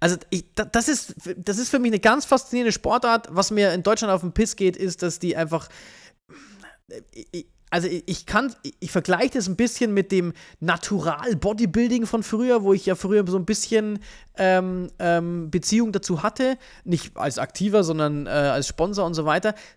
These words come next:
Die wollen elitär bleiben. Und das wird, das ist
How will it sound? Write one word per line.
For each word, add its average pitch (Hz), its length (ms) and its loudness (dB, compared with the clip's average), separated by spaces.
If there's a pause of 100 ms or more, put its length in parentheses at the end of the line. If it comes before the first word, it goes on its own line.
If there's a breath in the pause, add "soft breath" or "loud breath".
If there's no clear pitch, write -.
Die 156 140 -2
wollen 226 260 4
elitär 196 500 -2
bleiben. 117 400 -6 (300 soft breath)
Und 156 200 -4
das 151 400 0
wird, 208 380 4
das - 160 -2
ist - 500 -2